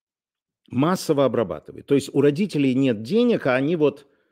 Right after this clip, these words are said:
"Давайте, детки, мы сделаем вам хорошо. Мы вас оденем в одинаковую одежду. Мы позовем вас в зал, и мы даже сделаем конкурс".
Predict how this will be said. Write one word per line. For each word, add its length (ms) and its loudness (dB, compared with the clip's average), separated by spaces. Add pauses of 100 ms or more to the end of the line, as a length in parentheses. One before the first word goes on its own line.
(320)
"Давайте, 420 4
детки, 400 -4
мы 560 -2
сделаем 840 -2 (560)
вам 440 -6 (680)
хорошо. 480 -2 (680)
Мы 120 8
вас 220 6
оденем 400 0
в 40 0
одинаковую 680 0
одежду. 680 -8 (1800)
Мы 180 2
позовем 480 2
вас 260 0
в 120 -14
зал, 380 2
и 40 4
мы 120 4
даже 240 4
сделаем 520 0
конкурс". 680 -4